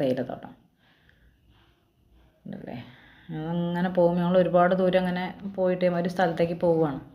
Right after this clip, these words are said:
അപ്പോൾ ആ പോണ വഴിയിൽ ദാ ഈ തേയിലത്തോട്ടം ഉണ്ടെങ്കിൽ ആ രണ്ട് സൈഡ്, റോഡിൻ്റെ രണ്ട് സൈഡിലുണ്ട്. രണ്ട് സൈഡ് നമുക്ക് എടുക്കാൻ പറ്റും. നമ്മളൊരു സൈഡിലല്ലേ ഒരു സമയം എടുക്കാൻ പറ്റും.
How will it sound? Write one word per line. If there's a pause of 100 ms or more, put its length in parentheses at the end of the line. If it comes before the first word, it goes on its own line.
(540)
അപ്പോൾ
ആ
പോണ
വഴിയിൽ
ദാ
ഈ (140)
തേയിലത്തോട്ടം
ഉണ്ടെങ്കിൽ
ആ
രണ്ട് (120)
സൈഡ്,
റോഡിൻ്റെ
രണ്ട് (100)
സൈഡിലുണ്ട്.
രണ്ട്
സൈഡ്
നമുക്ക്
എടുക്കാൻ
പറ്റും.
നമ്മളൊരു
സൈഡിലല്ലേ
ഒരു
സമയം
എടുക്കാൻ
പറ്റും.